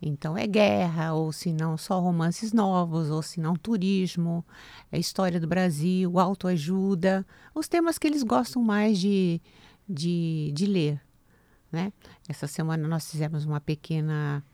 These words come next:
exposição sobre a Revolução de trinta e dois dentro da biblioteca,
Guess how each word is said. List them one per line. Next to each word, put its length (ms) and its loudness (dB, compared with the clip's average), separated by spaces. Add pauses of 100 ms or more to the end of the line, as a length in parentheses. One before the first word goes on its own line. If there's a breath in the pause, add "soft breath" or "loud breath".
(340 soft breath)
exposição 600 -2
sobre 720 -2
a 80 -4
Revolução 460 -2
de 120 -2
trinta 280 -2
e 40 -2
dois 360 0
dentro 280 0
da 60 2
biblioteca, 760 -2